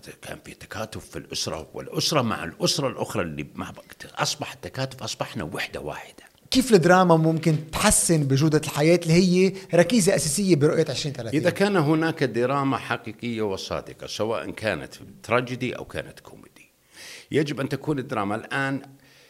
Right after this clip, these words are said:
Speaker 1: حقيقة. أنا برجع أقول، عبد الله السدحان،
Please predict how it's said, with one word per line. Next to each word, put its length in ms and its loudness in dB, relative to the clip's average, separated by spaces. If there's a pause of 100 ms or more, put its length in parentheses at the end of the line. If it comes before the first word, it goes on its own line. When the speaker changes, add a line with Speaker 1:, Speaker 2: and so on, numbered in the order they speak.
(300)
Speaker 1:
حقيقة. 540 -4 (320)
أنا 220 -4
برجع 440 -6
أقول، 380 -10 (400)
عبد 200 -8
الله 120 -2
السدحان، 680 -8